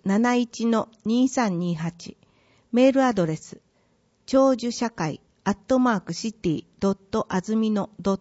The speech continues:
トながのドットジェーピー。繰り返します。シーエイチオージェイユー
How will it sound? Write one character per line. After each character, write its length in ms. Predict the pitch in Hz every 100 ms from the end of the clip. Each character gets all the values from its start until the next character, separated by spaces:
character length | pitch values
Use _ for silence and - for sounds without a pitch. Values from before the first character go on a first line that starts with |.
| _
ト 160 | - -
な 160 | 226 226
が 140 | 208
の 180 | 190 - -
ド 100 | 175
ッ 40 |
ト 260 | - 202 180
ジ 100 | 190
ェ 80 |
ー 80 | 180
ピ 320 | - 175 147 -
ー。 420 | _ _ _ -
繰 60 |
り 100 | 240
返 200 | - 226
し 160 | 220 208
ま 140 | 202
す。 160 | 208 - - -
シ 380 | - - 254 262
ー 60 | -
エ 100 | 220
イ 100 | 240
チ 240 | - - -
オ 240 | 214 196 -
ー 60 | _ _ _ _ _ _ _ _
ジ 140 | 180 226
ェ 60 | 240
イ 300 | 254 220 233
ユ 160 | 247
ー 60 | 220